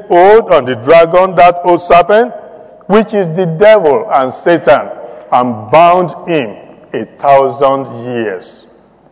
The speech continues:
So Satan bound. You read about it in the Bible. That's what the Bible refers to as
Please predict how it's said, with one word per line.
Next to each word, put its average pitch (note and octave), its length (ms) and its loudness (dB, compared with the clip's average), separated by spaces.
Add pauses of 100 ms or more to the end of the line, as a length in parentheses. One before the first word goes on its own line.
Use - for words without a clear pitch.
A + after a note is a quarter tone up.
(720)
So C3 220 -8
Satan D3+ 840 -4 (360)
bound. A2 460 -2 (1120)
You A2+ 140 -8
read E3 280 -2 (220)
about C3 300 0
it C3 140 -8
in A#2+ 120 -6
the A2+ 80 -8
Bible. B2+ 640 -2
That's C#3 240 -2
what C3+ 240 -2
the B2 80 -6
Bible C3 320 0
refers B2 420 -2
to A#2+ 240 -6
as A2 300 -4